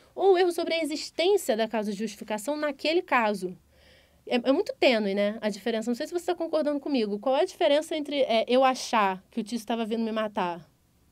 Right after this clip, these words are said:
e aí eu, eu agredi-lo, sendo que ele não tava vindo me matar, e o erro sobre a existência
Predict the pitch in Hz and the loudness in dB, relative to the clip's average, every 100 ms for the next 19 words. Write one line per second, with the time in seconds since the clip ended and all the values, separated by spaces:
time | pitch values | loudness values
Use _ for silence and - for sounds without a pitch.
0 | _ 233 226 214 226 214 - 202 208 202 | _ -2 2 4 2 0 0 0 0 -2
1 | - 202 208 208 190 208 196 190 226 208 | -4 -4 2 0 2 0 0 -2 -6 -2
2 | 208 226 226 208 214 214 202 202 240 285 | -2 0 0 -2 -2 -2 -2 -2 0 -2
3 | - - - - 302 294 269 269 269 254 | -4 -20 -12 -4 4 4 4 4 4 4
4 | 262 - 233 233 - 233 | 0 0 0 0 -2 -6